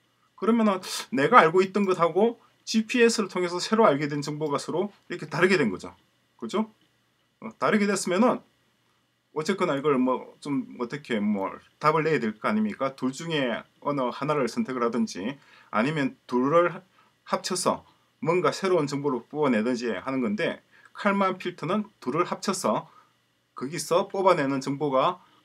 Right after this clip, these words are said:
그 둘 각각의 정보보다 더 낫다는 거예요. 그게 왜 그런지는 참 이게 오묘한 건데 <laughs> 참 오묘한 거죠. 왜냐하니까 우리가 정치, 경제, 사회, 문화 모든 제도들이 다 그와 같은 메커니즘으로 동작하는 거거든요.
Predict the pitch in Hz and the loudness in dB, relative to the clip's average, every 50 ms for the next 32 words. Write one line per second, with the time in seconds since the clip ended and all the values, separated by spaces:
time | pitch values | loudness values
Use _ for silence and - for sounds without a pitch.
0 | _ - - 147 170 170 170 - 147 147 156 165 160 160 170 180 180 - - 190 | _ 0 4 4 4 4 2 0 -2 -2 -2 -2 0 2 4 4 4 2 0 -2
1 | 180 170 165 147 135 143 139 143 143 131 143 143 180 208 196 - - _ _ - | 0 0 0 -2 -2 0 0 0 0 0 0 2 2 2 2 0 -4 _ _ -2
2 | 127 131 139 147 139 90 87 - - - 143 139 117 98 90 85 82 87 - - | 0 2 2 2 2 0 0 2 4 4 4 4 2 -2 -4 -6 -8 -10 -14 -18
3 | - _ _ _ _ _ _ _ _ _ _ _ - 123 - 220 202 117 104 - | -20 _ _ _ _ _ _ _ _ _ _ _ -8 -4 -2 0 0 0 -2 -4
4 | - 156 190 226 233 226 208 180 151 143 - 156 151 156 156 - - - - - | 0 2 4 6 6 4 2 0 -2 -4 -6 -6 -6 -6 -6 -10 -10 -10 -10 -12
5 | - - - 156 202 - 123 120 139 165 185 185 175 139 113 117 185 170 113 - | -14 -14 -10 -6 -2 0 0 0 2 0 0 0 0 0 0 0 0 -2 -2 -4
6 | _ _ - - - 156 131 - - 120 - - 110 110 - - - - - - | _ _ -8 -4 -2 -2 -2 -2 -6 -10 -10 -12 -18 -18 -16 -16 -18 -16 -14 -14
7 | 135 127 - _ _ _ _ _ _ - - - 180 135 123 135 156 165 156 127 | -14 -14 -16 _ _ _ _ _ _ -14 -10 -6 -4 -2 0 0 0 0 0 -2
8 | 107 104 98 92 107 139 160 156 143 131 - 117 120 123 170 156 147 135 123 117 | -4 -4 -6 -6 -6 -4 -4 -6 -6 -6 -6 -4 -4 -2 -2 0 0 0 0 0
9 | 110 - - - 160 185 190 185 208 185 160 143 131 123 143 135 - - 139 127 | -2 -4 -6 -4 -4 -4 -2 -2 -4 -4 -2 0 0 0 0 -2 -4 -4 -2 -2
10 | 139 143 127 113 113 127 135 131 120 127 151 165 170 147 - - 113 110 127 127 | 0 0 0 0 0 2 2 0 0 0 -2 -2 -4 -4 -4 -4 -4 -2 -2 -2
11 | 135 120 120 110 - - - - 151 170 160 147 135 127 - 131 123 123 - _ | -4 -4 -6 -6 -8 -10 -12 -8 -4 -2 -2 0 -2 -2 -4 -4 -8 -8 -10 _
12 | _ _ - - - 110 110 107 - 139 135 127 127 120 117 107 95 92 - 107 | _ _ -20 -20 -8 -6 -4 -4 -2 0 0 0 0 -2 -2 -4 -6 -6 -4 -4
13 | 107 110 113 113 120 117 104 95 92 92 90 104 120 180 - | -2 -2 -2 -4 -4 -4 -4 -4 -6 -6 -6 -6 -6 -6 -6